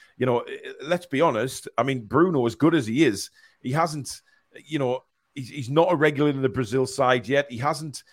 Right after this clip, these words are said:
uh, played in Champions League finals and things like that, you know,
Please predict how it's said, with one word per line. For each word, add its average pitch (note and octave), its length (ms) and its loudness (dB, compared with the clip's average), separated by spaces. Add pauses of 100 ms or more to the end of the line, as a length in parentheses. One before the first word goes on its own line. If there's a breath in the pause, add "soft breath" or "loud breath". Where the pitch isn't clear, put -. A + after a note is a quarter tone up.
(340 soft breath)
uh, B2+ 280 0
played D3+ 220 0
in C3+ 100 -6
Champions C3 460 -2
League C3 220 -4
finals C3+ 520 0
and A#2 120 -12
things C#3 240 -6
like C3 180 4
that, A#2 240 2 (340 soft breath)
you C#3+ 80 -2
know, A#2+ 240 0